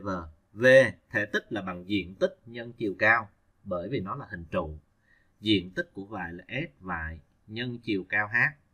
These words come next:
Rồi, chiều cao H họ cho rồi. Còn diện tích là công thức của hình trụ là diện tích của cái mặt cắt, đúng không? Là hình tròn. Chúng ta hình dung không? Diện tích của hình tròn là công thức S bằng pi D bình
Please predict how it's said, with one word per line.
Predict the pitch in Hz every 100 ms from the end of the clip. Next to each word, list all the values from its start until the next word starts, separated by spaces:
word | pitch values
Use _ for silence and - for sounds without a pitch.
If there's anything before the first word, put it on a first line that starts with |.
| _ _ _
Rồi, | 90 95 92 -
chiều | 117 117
cao | 113 120
H | 180
họ | - -
cho | 113 113
rồi. | 101 82 - _ _ _ _ -
Còn | 113 107
diện | 107 143 -
tích | 208 135
là | 104
công | 120 127
thức | 202 -
của | 104 104
hình | 143 104 107
trụ | 92 90
là | 101 90
diện | 104 95
tích | 92 185 -
của | 101 92
cái | 160
mặt | 147 - -
cắt, | 185 _ _ _ _ -
đúng | 120
không? | 143 104 -
Là | 101 92
hình | 101 92
tròn. | 113 101 85 - - - - -
Chúng | 123
ta | 123
hình | 104
dung | 110 120
không? | 120 104 - - - - - - -
Diện | 113 101 104
tích | - - - - 107
của | 120
hình | 110 95
tròn | 104 98 95
là | 95 90
công | - 120 120
thức | 170
S | 139 165 -
bằng | 120 90 87 139
pi | 139 135 127
D | 127 123 120
bình | 107 92